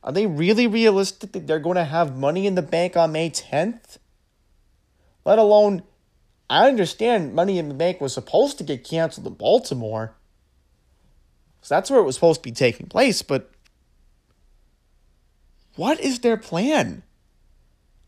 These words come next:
I, I just don't know. So that's gonna wrap up this second episode of the Random Podcast. Once again, I am your host, Andy Pollock. You can follow me on social media at Andy's Randomness,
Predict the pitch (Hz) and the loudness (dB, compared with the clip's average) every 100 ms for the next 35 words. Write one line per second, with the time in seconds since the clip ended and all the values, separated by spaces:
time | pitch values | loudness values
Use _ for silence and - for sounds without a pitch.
0 | _ 165 175 - 160 175 - 160 147 131 | _ -8 -6 -4 -4 -4 -4 -2 -2 -4
1 | 107 - - 117 113 110 - _ _ _ | -4 -6 -6 -2 -2 -2 -8 _ _ _
2 | _ _ _ _ _ _ _ _ _ _ | _ _ _ _ _ _ _ _ _ _
3 | _ _ _ _ _ _ 170 202 214 - | _ _ _ _ _ _ 2 4 2 -2
4 | 208 196 196 190 190 190 185 - _ _ | -2 0 2 2 2 4 4 0 _ _
5 | - 156 160 - 170 170 170 160 165 156 | -6 -4 -2 -2 -2 -2 -2 -2 -2 -4
6 | - 160 165 147 151 147 151 156 151 151 | -2 0 0 -2 -6 -4 -4 -4 -6 -6
7 | 131 143 151 135 151 151 147 151 151 - | -2 0 0 0 0 0 -2 -2 -2 -6
8 | 147 151 151 135 147 147 151 151 151 139 | -6 -4 -4 -2 -4 -4 -4 -4 -2 0
9 | 143 156 - _ _ _ _ _ 151 156 | 0 -2 -4 _ _ _ _ _ -4 -2
10 | 156 151 151 147 147 156 151 147 151 - | 0 -2 -4 -6 -2 2 2 2 -2 -8
11 | _ _ _ _ _ _ _ _ _ _ | _ _ _ _ _ _ _ _ _ _
12 | _ _ _ _ 135 131 117 156 156 151 | _ _ _ _ -8 -2 4 6 6 4
13 | 151 - 143 151 143 123 143 131 - 127 | -2 2 4 6 4 0 0 0 -4 -4
14 | 131 120 - 123 - 139 127 113 110 123 | -2 -2 0 0 0 -2 0 -4 -2 -2
15 | 120 120 104 - - - | -2 -4 -6 -6 -8 -10